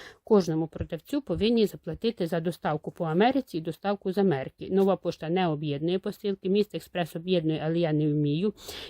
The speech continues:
я не пробувала ніяк це об'єднувати. Тобто я з eBay під замовлення, ну, якщо вже зовсім не вмієте робити, я можу, звичайно, замовити з eBay, але це повна доставка. Тобто там по Америці може бути порядка,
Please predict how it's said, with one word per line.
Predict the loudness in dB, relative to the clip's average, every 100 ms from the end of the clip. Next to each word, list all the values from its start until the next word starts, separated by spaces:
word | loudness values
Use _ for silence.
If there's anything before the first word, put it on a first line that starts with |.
| 0
я | 4
не | 4
пробувала | 2 -2 0 0 2 2 -2 -8 -20 -8
ніяк | 0 4 4 2 0 0
це | 2
об'єднувати. | 2 2 4 2 0 -2
Тобто | 0 0 0
я | 0 4 4
з | 2 -2
eBay | -6 0 2 2 2 -6 -6
під | -8
замовлення, | -2 2 4 4 6 4 2 -6 -8 -10 _ _ -12 0
ну, | 2
якщо | 2 4
вже | 4 6
зовсім | 4 4 2
не | 2
вмієте | 4 6 4 4 0
робити, | 0 0 -2 -2 0
я |
можу, | 0 2 0
звичайно, | -2 -4 0 0 0
замовити | 0 0 0 0 -2
з | -2
eBay, | -4 -4 -4
але | -2 -2
це | -2 -2 -4 _
повна | 2 2 2 -2 _ -12
доставка. | -6 -6 -4 -6 -6 -10 -8
Тобто | -10 -6 -8
там | -4 -4 -4
по | -4
Америці | 0 2 2 0 -2
може | -2 -2 -2
бути | -2 -4 -4
порядка, | -4 0 0 -2 -2 -2